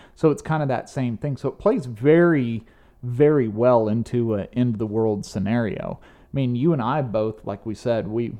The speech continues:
we're, you know, for a hundred percent certainty you've had it. I haven't been tested, but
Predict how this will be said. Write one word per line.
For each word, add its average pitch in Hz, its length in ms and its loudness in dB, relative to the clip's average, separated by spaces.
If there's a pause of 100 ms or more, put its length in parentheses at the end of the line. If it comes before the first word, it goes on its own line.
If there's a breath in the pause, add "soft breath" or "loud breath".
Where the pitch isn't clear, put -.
(160)
we're, 139 240 -4 (100)
you 131 340 0
know, 147 460 6
for 120 220 4
a 107 60 -2
hundred 151 220 -2
percent 127 340 -6
certainty 120 340 -4
you've 117 320 0
had 117 240 -2
it. 117 180 -4 (280 loud breath)
I 185 120 2
haven't 127 320 2
been 101 220 -2
tested, 123 580 -2
but 101 180 -4